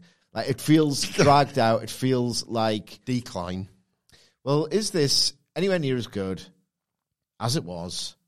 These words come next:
Speaker 1: at WrestleMania
Speaker 2: No.
Speaker 1: or at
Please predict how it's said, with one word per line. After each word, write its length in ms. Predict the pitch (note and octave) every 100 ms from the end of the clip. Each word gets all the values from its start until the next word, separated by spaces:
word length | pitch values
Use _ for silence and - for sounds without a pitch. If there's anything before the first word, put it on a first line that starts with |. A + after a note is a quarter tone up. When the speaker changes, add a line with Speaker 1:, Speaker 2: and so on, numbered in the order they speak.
| _ _ _ -
Speaker 1:
at 200 | G2 F#2+ - _ _ _
WrestleMania 640 | A#2 G#2 A2 G2 F2 E2+ D#2+ - _ _ _
Speaker 2:
No. 80 | E2+
Speaker 1:
or 520 | G#2 G2 F#2+ F2+ F#2 -
at 460 | A2 G#2 - - -